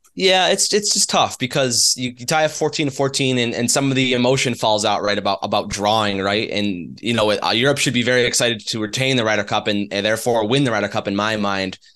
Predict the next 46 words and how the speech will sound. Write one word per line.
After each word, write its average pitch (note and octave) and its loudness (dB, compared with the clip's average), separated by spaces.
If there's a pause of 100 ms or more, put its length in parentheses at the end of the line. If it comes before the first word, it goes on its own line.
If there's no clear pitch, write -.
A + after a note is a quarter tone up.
(200)
uh, G2 0
with G#2 0
that G2+ -2
tie. A2 0
But G2+ -2 (460)
a A#2 2
lot E3 2
of F3 -4
people F#3+ -4
were D3 0
talking C#3 0
about B2+ 2
a - -6
playoff B2+ -2
and A2 -4
should A#2 -2
we G#2+ -2
have A2+ -2
a, G#2+ 0 (140)
a A2+ -4
playoff A#2 0
at G2 -2
fourteen B2 -2
to A#2 0
fourteen? C#3+ -2 (300)
I A#3 -2
probably A3 0
lean D#3+ 0
yes. A#2 0
I, G#2+ 0
I, A2+ -2
I A2 -4 (420)
don't B2+ 0
like C3+ 0
the A2+ -6
shootout C3 2
in G#2+ -4
hockey. A#2+ -2
I, G#2 -2
I - 0
don't A2+ 0
like A2 -2
penalty A#2 -2
kicks B2 -2
in A#2 -2
soccer. G#2 -2